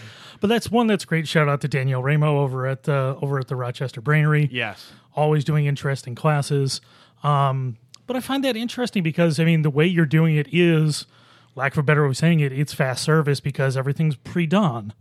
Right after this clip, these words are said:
Speaker 2: Mm-hmm.
Speaker 1: just about. And not, and it's not pre-done meaning that it's, that it's old and just sitting around.
Speaker 2: Yeah.
Speaker 1: It's, you understand that doing pre-cooking, um, you can't do meatballs to order from raw.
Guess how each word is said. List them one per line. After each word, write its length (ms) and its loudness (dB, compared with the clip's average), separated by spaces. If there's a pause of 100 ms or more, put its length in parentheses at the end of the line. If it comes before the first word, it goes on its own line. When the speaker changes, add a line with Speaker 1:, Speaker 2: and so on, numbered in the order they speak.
(140)
Speaker 2:
Mm-hmm. 280 -8
Speaker 1:
just 260 -4
about. 460 -2
And 100 2
not, 280 2
and 160 2
it's 180 -4
not 160 -4
pre-done 460 2
meaning 320 4
that 160 2
it's, 300 -6 (360)
that 140 2
it's 160 -8
old 400 4
and 120 2
just 200 -6
sitting 260 -4
around. 580 2 (280)
Speaker 2:
Yeah. 280 0
Speaker 1:
It's, 500 0 (180)
you 300 4
understand 680 0
that 500 -4 (560)
doing 300 4
pre-cooking, 840 0 (480)
um, 180 0
you 120 -2
can't 200 -2
do 120 0
meatballs 460 2
to 100 -16
order 380 0
from 220 -8
raw. 460 -2